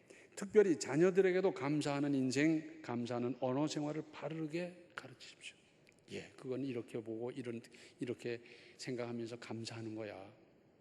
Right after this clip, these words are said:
말도 하게 하고 생각도 그렇게 이끌고 그렇게 이제 마음도 그렇게 가도록 가르쳐야 내 사랑하는 자녀가 사는 겁니다.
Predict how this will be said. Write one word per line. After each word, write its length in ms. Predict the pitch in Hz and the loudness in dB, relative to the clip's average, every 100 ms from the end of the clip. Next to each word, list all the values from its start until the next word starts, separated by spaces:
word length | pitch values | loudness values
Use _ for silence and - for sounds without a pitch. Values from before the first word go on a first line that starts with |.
| _ _ _ _ _ _ _ _ _ _ _ - | _ _ _ _ _ _ _ _ _ _ _ -8
말도 500 | 120 104 117 113 117 | -6 -2 -2 0 -2
하게 240 | 113 113 | -4 -6
하고 480 | 110 110 117 117 117 - - _ | -6 -8 -6 -8 -8 -18 -20 _
생각도 600 | - - 135 120 - 113 | -12 -4 -4 -4 -6 -6
그렇게 320 | 120 113 123 | -4 -4 -6
이끌고 760 | 117 117 - 120 113 120 117 117 - - - | -8 -12 -6 -4 -4 -6 -6 -8 -14 -20 -20
그렇게 280 | - 113 120 120 - - - _ | -10 -6 -6 -8 -14 -20 -20 _
이제 340 | 117 120 117 120 - - - - - _ | -6 -4 -6 -12 -20 -20 -20 -20 -20 _
마음도 480 | 113 107 120 117 120 | -6 -4 -4 -4 -6
그렇게 300 | 120 107 127 | -6 -6 -8
가도록 800 | - 113 127 123 165 - - - | -6 -6 -2 0 -2 -4 -20 -14
가르쳐야 680 | - - 123 - 147 147 127 - - - | -8 -6 -6 -6 -6 -6 -8 -16 -20 2
내 160 | 156 | 2
사랑하는 500 | 185 185 185 196 202 | 2 -4 -2 -2 -2
자녀가 520 | - 180 185 151 185 180 - - | -4 0 2 2 0 -2 -12 -10
사는 320 | - 156 160 | -2 2 2
겁니다. 480 | 135 101 107 110 | 2 -2 -6 -8